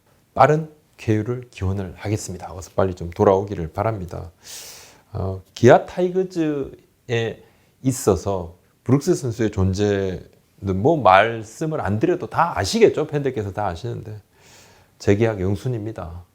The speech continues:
아, 그만큼 올해 최고의 활약을 펼쳐줬고 없는 빈자리가, 그러니까, 어, 야구를 떠나서 브룩스 선수가 팀의 일원으로서 정말 얼마만큼 헌신적이었는지를 이번,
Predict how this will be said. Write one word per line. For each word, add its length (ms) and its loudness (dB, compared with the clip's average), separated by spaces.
아, 200 -14
그만큼 520 -2
올해 280 -4
최고의 380 0
활약을 340 -4
펼쳐줬고 720 -12
없는 220 0
빈자리가, 460 4
그러니까, 300 -10
어, 180 0
야구를 440 6
떠나서 680 0
브룩스 240 -8
선수가 460 -2
팀의 360 2
일원으로서 760 0
정말 320 2
얼마만큼 760 2
헌신적이었는지를 1400 0
이번, 420 -4